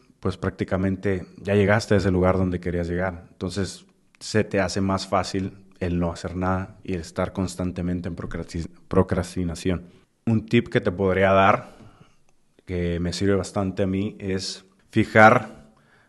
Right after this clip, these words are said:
como ciertos objetivos durante el día de X tema. A lo mejor ya tienes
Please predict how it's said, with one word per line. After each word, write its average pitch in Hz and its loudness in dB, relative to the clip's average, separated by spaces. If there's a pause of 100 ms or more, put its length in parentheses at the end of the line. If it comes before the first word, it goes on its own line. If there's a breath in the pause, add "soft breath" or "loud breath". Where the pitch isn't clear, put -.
(120)
como 104 0
ciertos 120 -2
objetivos 117 -2
durante 104 0
el 95 -2
día 95 -4 (400)
de 101 2
X 101 -2
tema. 90 0 (340)
A 95 -4
lo 98 2
mejor 117 4
ya 113 4
tienes 123 2